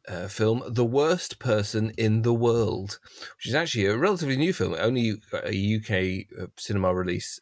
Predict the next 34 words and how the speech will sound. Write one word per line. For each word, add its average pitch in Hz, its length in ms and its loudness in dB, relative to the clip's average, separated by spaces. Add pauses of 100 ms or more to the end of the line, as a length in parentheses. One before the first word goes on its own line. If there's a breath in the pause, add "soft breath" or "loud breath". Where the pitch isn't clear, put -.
earlier 95 320 0
this 87 240 -6
year. 113 320 2 (460 soft breath)
Uh, 80 200 -4
and 95 120 -2
it 80 80 -2
was 95 160 -4
a 101 40 -4
big 110 180 -2
winner 104 200 2
at 85 260 -4
the 98 200 -4
Cannes 107 380 -2
Film 110 240 -2
Festival 92 600 -4 (300)
last 95 400 0
year, 87 120 -4
where 165 120 -6
it - 80 -14
picked - 240 -10
up - 80 -10
the 92 80 -2
award 90 220 -2
for - 60 -16
Best 92 400 -4
Actress, 113 580 -2 (440 loud breath)
uh, 87 180 -4
for 90 460 0 (120)
lead 95 200 0
actress, 92 460 -4
uh, 87 260 -2 (180)
Renate 95 480 0
Reinsve. 120 480 0 (840 loud breath)
And 113 640 2